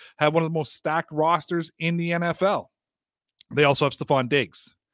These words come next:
Now, Stefon Diggs, in my opinion, is not the best wide receiver in football. However, I will bang the table right now, Michael.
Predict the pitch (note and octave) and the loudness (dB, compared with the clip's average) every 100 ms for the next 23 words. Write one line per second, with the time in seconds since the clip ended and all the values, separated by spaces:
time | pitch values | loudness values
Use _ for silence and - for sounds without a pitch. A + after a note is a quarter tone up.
0 | _ - - - F3 D#3+ - F3+ G3+ G3 | _ -20 -16 0 2 2 0 2 2 4
1 | G3 F3+ F#3 F3+ E3 F3+ G3 F3 E3 D#3+ | 2 2 2 4 2 0 0 0 -2 -4
2 | D3 D3 D#3+ G3 F3 F#3 - - _ - | -4 0 2 4 4 0 -6 -20 _ -4
3 | E3 D#3+ D#3+ D#3 - C3+ _ C3 C#3+ C#3 | -2 0 -2 -4 -14 -20 _ -4 -2 -2
4 | B2 C3 B2+ D#3 - _ _ _ B2+ C3+ | -4 -6 -4 -4 -8 _ _ _ -10 -2
5 | G3 - - - _ _ _ _ D#3+ F3 | -2 -2 -10 -14 _ _ _ _ 2 4
6 | D#3+ G3+ - _ _ _ _ _ _ _ | 4 2 -4 _ _ _ _ _ _ _
7 | _ _ _ _ _ _ _ _ _ _ | _ _ _ _ _ _ _ _ _ _
8 | C#3+ D#3+ D#3+ D3 A#2+ - _ _ E3+ F3+ | -2 0 4 2 0 -8 _ _ 2 2
9 | G3 F3 F3+ F3 D#3 D#3+ E3+ F#3 F3 D#3 | 0 -2 -4 -2 -2 -2 -2 -2 -2 -4
10 | C#3+ D3 | -6 -10